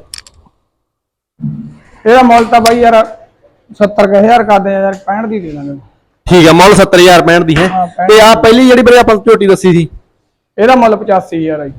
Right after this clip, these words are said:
Speaker 2: ਠੀਕ ਆ ਬਈ, ਜਿਹੜੀ ਪਹਿਲਾਂ ਹੁਣ ਝੋਟੀ ਦਿਖਾਈ ਸੀ ਇਹਦਾ ਮੁੱਲ ਪਚਾਸੀ ਹਜ਼ਾਰ,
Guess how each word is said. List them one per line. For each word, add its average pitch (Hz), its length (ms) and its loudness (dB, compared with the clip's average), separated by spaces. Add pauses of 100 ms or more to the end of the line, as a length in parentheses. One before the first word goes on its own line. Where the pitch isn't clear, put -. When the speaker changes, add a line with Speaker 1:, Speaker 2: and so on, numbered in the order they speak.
Speaker 2:
ਠੀਕ 135 260 0
ਆ 120 80 4
ਬਈ, 165 140 0
ਜਿਹੜੀ 190 160 2
ਪਹਿਲਾਂ 190 320 2
ਹੁਣ 180 140 2
ਝੋਟੀ 180 260 2
ਦਿਖਾਈ 170 300 0
ਸੀ 175 80 0
ਇਹਦਾ 185 160 4
ਮੁੱਲ 165 200 0
ਪਚਾਸੀ 147 520 0
ਹਜ਼ਾਰ, 165 220 4